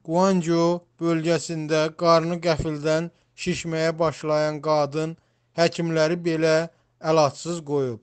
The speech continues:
Biqazın Xəbər Koma istinadən verdiyi xəbərə görə, qadının qarnındakı kütlənin çəkisi artıq iyirmi kilograma çatsa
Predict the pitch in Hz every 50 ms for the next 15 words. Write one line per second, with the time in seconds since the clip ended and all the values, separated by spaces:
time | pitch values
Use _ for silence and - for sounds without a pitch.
0 | _ _ _ _ _ _ _ _ _ _ 165 170 156 160 165 160 156 147 151 165
1 | 160 165 170 175 - _ _ _ _ _ _ 165 160 156 151 165 165 160 151 -
2 | - 165 160 156 156 156 151 156 143 - - - 156 156 156 151 143 151 151 151
3 | 151 151 151 156 151 147 147 151 156 147 - 156 143 139 143 139 139 139 135 151
4 | 160 156 165 165 170 165 - - _ _ _ _ _ _ _ - 151 156 160 160
5 | 151 143 156 160 156 156 160 160 156 156 160 156 151 147 156 151 156 151 151 147
6 | 139 - - 151 151 151 156 160 - _ _ _ _ _ _ - 185 170 - -
7 | 165 160 156 160 165 170 170 - - 165 156 143 - - - - 147 151 156 160
8 | 165 - _ _ _ _ _ _ - 165 165 170 165 151 - - 175 170 165 185
9 | - 175 156 147 160 156 160 160 170 - - - 165 160 156 143 156 156 151 147
10 | 147 151 151 156 - - 147 135 139 - - 151